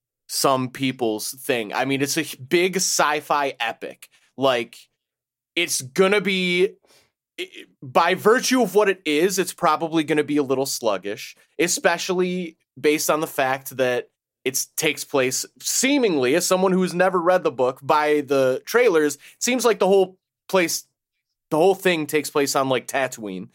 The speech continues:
which is a nothing planet. It's just fucking dust everywhere. So, like, I understand that, uh, you know, I, I understand that that could,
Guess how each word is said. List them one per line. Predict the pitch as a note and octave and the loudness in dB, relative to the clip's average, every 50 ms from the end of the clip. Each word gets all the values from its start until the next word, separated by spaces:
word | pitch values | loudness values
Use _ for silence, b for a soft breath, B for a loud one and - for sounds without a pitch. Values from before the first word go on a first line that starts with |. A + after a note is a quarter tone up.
| b b b | b b b
which | D3 D#3 D3+ D#3+ | 0 0 2 0
is | C#3+ | 0
a | D3+ D3 | 0 2
nothing | D3 D3 D3+ D3 C#3+ C3+ C3 - D3 C3 A#2+ | 2 0 0 2 2 0 0 0 -4 -4 -4
planet. | - - B2 A2+ G#2+ G2+ G2 G2+ - _ _ _ _ _ - | -4 -2 -2 -2 -2 -2 -6 -8 -10 _ _ _ _ _ -8
It's | - - | -6 -4
just | - - G3 G3 - - | 0 0 0 0 0 0
fucking | - F3 D#3+ - D#3+ D3+ C3 | 0 0 0 0 -4 -4 -2
dust | - F3 C#3+ B2+ - - - - | 0 0 0 0 -2 -2 -2 0
everywhere. | A#2+ A2 F#2 A2 G#2+ G#2 G2+ G#2 F#2+ F#2+ G2 B G3 G3+ F#3 | -2 -2 -2 -4 -6 -6 -4 -4 -4 -4 -6 B -10 -12 -8
So, | - - F#3 F3+ | -2 2 2 4
like, | F3 F3 E3 D#3 E3+ | 4 2 2 2 0
I | D#3+ E3 | 0 0
understand | F3+ F3 G3 G3+ G3 G3 F#3+ F#3+ - - F3 D#3+ D#3 D#3+ D#3+ D#3+ D#3 | 2 2 2 2 2 2 0 0 0 0 0 2 2 0 0 2 2
that, | D3+ D3 C#3+ C#3 | 2 2 2 2
uh, | C#3 C3 B2+ B2 A#2+ A#2+ A#2 A#2+ C3 - _ _ _ _ _ _ _ _ _ _ _ _ _ _ _ _ _ _ _ _ _ _ _ _ | 2 2 2 2 0 0 0 -2 -4 -10 _ _ _ _ _ _ _ _ _ _ _ _ _ _ _ _ _ _ _ _ _ _ _ _
you | - C#4+ D4 | 2 2 4
know, | - B2+ A#2+ A#2+ | 4 4 2 2
I, | D3 F#3 F#3 F#3+ | 4 4 4 4
I | G3 - F3+ F#3 F#3 | 2 2 2 2 2
understand | G3 G#3+ A3 G#3+ G#3 G3+ - G#3 F#3+ F#3 F3+ | 2 2 2 0 -2 0 0 0 2 2 0
that | F3 E3+ - | 0 0 2
that | E3 D#3+ D#3+ - | 0 0 0 -2
could, | F3 D3 D3 E3 | -4 -2 -2 -4